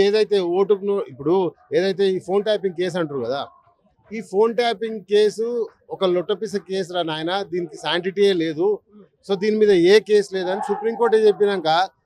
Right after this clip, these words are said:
గడికి ఓసారి రాత్రి, అంటే అదేమంటారు చూడు, రాత్రికి ఎవరు కళలు వస్తే వాళ్ళని పొద్దున్నే నోటీసులు ఇచ్చి పిలుస్తున్నారు. నేనేమంటున్నా,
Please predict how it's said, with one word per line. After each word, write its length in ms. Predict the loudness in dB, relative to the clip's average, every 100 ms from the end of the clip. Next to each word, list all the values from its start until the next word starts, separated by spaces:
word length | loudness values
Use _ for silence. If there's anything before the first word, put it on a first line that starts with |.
| _ _ 2
గడికి 300 | 4 4 2 2
ఓసారి 440 | 2 2 2 4 4 2 -2 -6 -12 _ 2
రాత్రి, 360 | 4 4 2 2 2
అంటే 140 | 2 0 0
అదేమంటారు 480 | 0 -4 -6 -4 -2
చూడు, 200 | -2 -2 -6 -12 -16 -16 -18 _ 2
రాత్రికి 420 | 4 2 -4 -4 0
ఎవరు 180 | 0 0
కళలు 260 | 0 2 0
వస్తే 160 | 0 0 2
వాళ్ళని 260 | 0 0 0
పొద్దున్నే 380 | -2 -2 -2 -2 -2 -2 0
నోటీసులు 360 | 0 -4 -8 -10
ఇచ్చి 120 | -10
పిలుస్తున్నారు. 500 | -10 -10 -10 -14 -14 -20 -20 -20 -10 -2
నేనేమంటున్నా, 640 | 0 2 0 -2 -6 -8